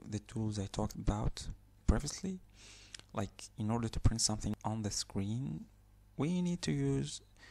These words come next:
a tool that Java provides us. But before we write the code, let's see something important. We're gonna talk about the tools again. As we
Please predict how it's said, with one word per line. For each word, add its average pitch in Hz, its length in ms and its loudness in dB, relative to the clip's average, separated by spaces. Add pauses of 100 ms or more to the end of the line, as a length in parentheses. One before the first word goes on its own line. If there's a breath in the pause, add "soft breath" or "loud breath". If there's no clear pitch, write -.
(500 loud breath)
a - 40 -2 (300)
tool 110 440 4 (120)
that 104 160 -8
Java - 320 2
provides - 680 0 (360)
us. - 300 -8 (1040 loud breath)
But - 160 -2
before - 260 12
we 170 100 4
write 110 440 0
the 113 120 0
code, 104 420 4 (360)
let's 107 240 0
see - 460 2
something 98 460 2
important. - 560 -2 (220)
We're 104 100 2
gonna 113 300 0
talk 104 360 -2 (300)
about 101 240 4
the - 80 4
tools - 280 0
again. - 340 -10 (1700 loud breath)
As 143 200 -4
we 156 460 -4